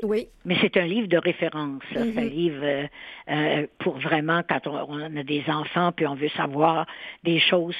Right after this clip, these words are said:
Speaker 2: sur la sexualité, pour pas, pas être au, au moins à, et c'est pour les jeunes aussi. Alors,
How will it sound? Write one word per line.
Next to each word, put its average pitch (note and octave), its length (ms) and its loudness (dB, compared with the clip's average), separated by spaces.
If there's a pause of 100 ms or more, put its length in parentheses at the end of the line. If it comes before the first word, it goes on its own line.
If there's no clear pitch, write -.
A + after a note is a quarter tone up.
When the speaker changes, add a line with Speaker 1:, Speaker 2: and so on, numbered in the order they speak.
Speaker 2:
sur D3+ 80 -4
la D#3 180 -4
sexualité, E3 680 2
pour - 160 -14 (100)
pas, F3 140 2 (320)
pas G3 160 2
être - 100 -4
au, F3+ 240 4
au F3+ 120 0
moins E3+ 260 -2 (120)
à, - 60 -6 (380)
et E3 160 -4
c'est F#3+ 100 2
pour E3+ 140 -4
les D3+ 180 2
jeunes D#3 300 2
aussi. F#3 380 -2
Alors, D#3+ 180 2